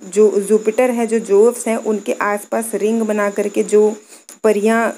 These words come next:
गाना गा रही हैं, उनके गाना को जो ये लोग, तुम्हारे साथी लोग सुन रहे हैं, उनको साथ लेके आना। And added to these retire leisure that in trim garden take his pleasure।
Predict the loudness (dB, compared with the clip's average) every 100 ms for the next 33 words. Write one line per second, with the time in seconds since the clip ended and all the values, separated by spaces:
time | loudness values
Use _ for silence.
0 | -8 -4 -2 -2 -2 0 0 0 -2 -2
1 | -6 -4 -2 -2 -2 -2 -2 0 2 4
2 | 2 0 -2 -4 -4 -2 -4 -4 -2 -2
3 | -4 -2 0 0 -2 -2 -2 -4 -6 _
4 | -2 0 2 0 0 -4 -4 -4 -2 -2
5 | -2 -4 -6 _ _ _ -8 -4 -2 -2
6 | -4 -2 -4 -4 -6 -6 -4 -2 0 0
7 | 0 0 0 0 0 0 -2 -2 -2 -2
8 | -2 -4 -14 _ _ _ _ -6 -2 0
9 | -2 -2 -2 -2 0 0 0 0 0 0
10 | -2 -2 2 0 -2 -20 -18 -4 -4 -4
11 | -6 -4 -2 -4